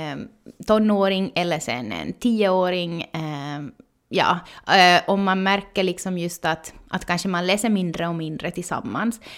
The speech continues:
men att man märker att det där intresset inte riktigt finns hos, eh, barnet. Hur kan man då uppmuntra dem? Är det just då att man ska läsa tillsammans, eller finns det några andra knep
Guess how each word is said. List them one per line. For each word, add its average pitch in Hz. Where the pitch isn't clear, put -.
men 185
att 175
man 180
märker 175
att 165
det 180
där 165
intresset 170
inte 175
riktigt 170
finns -
hos, -
eh, 165
barnet. -
Hur 240
kan 240
man 233
då 254
uppmuntra 170
dem? 180
Är 220
det 262
just 240
då 156
att 160
man 165
ska -
läsa 160
tillsammans, -
eller 196
finns 220
det 233
några 233
andra 220
knep 175